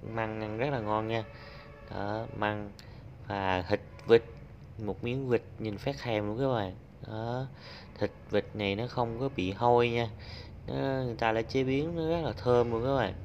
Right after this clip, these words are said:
Chấm với nước mắm gừng ớt này nữa thì nó rất là tuyệt vời luôn, rất là thèm luôn các bạn. Nói chung là một tô đây chỉ có ba chục k thôi. Nói chung là cũng giá bình dân thôi nha các bạn. Đó, có huyết nè. Đó, rất là nhiều thịt vịt luôn.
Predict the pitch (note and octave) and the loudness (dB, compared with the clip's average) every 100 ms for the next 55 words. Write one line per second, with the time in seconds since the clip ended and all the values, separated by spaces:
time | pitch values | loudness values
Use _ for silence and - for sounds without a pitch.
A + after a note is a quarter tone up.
0 | - - D3 D3+ C#3+ C#3+ C#3+ C3+ D3 E3 | -4 -2 0 0 2 0 0 -2 -2 0
1 | B2+ G#2+ G2 F#2+ G2 A2 C#3 D3 A2 G2+ | 4 4 2 -4 -2 6 6 6 -4 -2
2 | F#2+ A#2+ C3 A2 G2+ B2 F#3 E3+ A#2 G2+ | -2 -2 -4 -6 -4 0 2 2 2 -2
3 | G2 G2+ F#2+ G2 A2 - - - - - | 4 6 6 4 0 -4 -14 -14 -8 -4
4 | C#3 - G#2 G2+ G2 G#2 A#2+ A2+ F#2 - | -2 -2 2 4 4 4 4 2 0 -8
5 | - - - - - - - A#2+ C3 B2 | -14 -14 -14 -14 -14 -12 -2 0 2 2
6 | A#2 G#2+ G2+ - A#2 A2+ A#2 A2+ G#2+ - | 2 2 0 2 6 8 8 8 6 4
7 | G#2 - B2+ B2 B2 - A2 - - B2+ | 0 2 4 6 4 2 -2 -4 0 2
8 | B2 A#2 A#2 A#2+ - - - - - - | 4 2 2 0 -2 -12 -10 -10 -10 -6
9 | A#2 B2 A#2 G#2+ G2 G2 B2 B2+ C3 C#3+ | 0 2 4 2 2 2 2 4 4 2
10 | G#2+ G2 A2 A2+ A2+ A2+ C3+ G#2+ F#2 - | 0 2 2 2 -4 0 0 0 -4 -12
11 | - - - - - A2 A2+ A#2 B2 B2 | -14 -14 -14 -14 -6 0 0 4 4 6
12 | C3+ D#3 B2+ G2+ - - - - - - | 4 4 0 -4 -8 -14 -14 -14 -14 -14
13 | - - A#2+ D#3 C#3+ G#2+ G2+ G#2+ - G#2+ | -10 -4 0 2 2 2 2 -2 0 0
14 | - A#2+ | 2 4